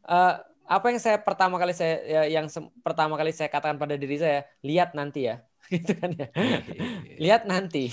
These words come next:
Speaker 1: <laughs> Gitu kan ya. Itu kita sudah bahas dalam How You Like That gitu kan
Speaker 2: Iya,
Speaker 1: ya.
Speaker 2: iya, iya. Ada satu, satu kalimat yang aku buat
Speaker 1: Hmm.
Speaker 2: untuk, eh,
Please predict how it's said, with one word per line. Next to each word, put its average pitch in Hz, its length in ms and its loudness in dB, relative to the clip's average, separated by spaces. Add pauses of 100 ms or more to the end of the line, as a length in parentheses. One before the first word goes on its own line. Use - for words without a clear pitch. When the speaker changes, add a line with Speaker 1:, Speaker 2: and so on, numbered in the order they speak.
(200)
Speaker 1:
<laughs> 220 280 -2
Gitu 147 80 -4
kan 156 140 2
ya. 147 180 0
Itu 175 140 0 (180)
kita 196 240 -4
sudah 170 240 0
bahas 151 220 -2
dalam 127 280 -2
How 127 140 -8
You 127 140 -4
Like 127 260 -2
That 113 260 -4
gitu - 140 -16
kan 113 100 -8
Speaker 2:
Iya, 104 120 -4
Speaker 1:
ya. 104 60 -2
Speaker 2:
iya, 98 200 -6
iya. 92 160 -12
Ada 175 320 2
satu, 175 180 4
satu 156 260 0
kalimat 156 360 4
yang 156 160 0
aku 147 220 0
buat 135 260 2
Speaker 1:
Hmm. 127 160 -6
Speaker 2:
untuk, 127 400 -2
eh, 113 320 2